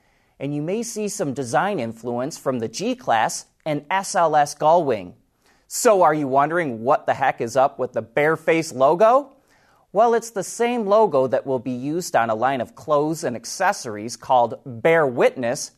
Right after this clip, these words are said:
that drops today. A portion of sales goes to will.i.am's Angel Foundation, which provides steam education for students in disadvantaged communities. Yesterday, we said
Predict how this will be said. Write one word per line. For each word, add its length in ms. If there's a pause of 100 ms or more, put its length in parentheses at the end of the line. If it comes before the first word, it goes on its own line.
that 180
drops 400
today. 600 (480)
A 80
portion 460
of 100
sales 600 (180)
goes 360
to 120
will.i.am's 800 (160)
Angel 340
Foundation, 880 (400)
which 260
provides 480
steam 520
education 800
for 160
students 720 (180)
in 180
disadvantaged 800
communities. 880 (1080)
Yesterday, 720
we 300
said 420